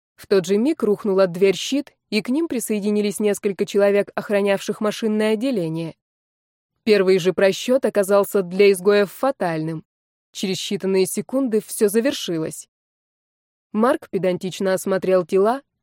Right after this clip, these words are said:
и точным ударом ножа прикончил последнего шевелившегося изгоя.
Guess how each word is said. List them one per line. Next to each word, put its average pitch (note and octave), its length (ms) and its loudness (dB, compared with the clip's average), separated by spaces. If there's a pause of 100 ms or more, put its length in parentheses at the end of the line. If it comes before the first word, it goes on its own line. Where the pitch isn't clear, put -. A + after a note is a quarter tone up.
и G#3 60 0
точным G#3 440 0
ударом G3+ 380 2
ножа G#3 320 0
прикончил G3+ 600 0
последнего G3+ 580 0
шевелившегося G#3+ 720 -2
изгоя. E3+ 440 -4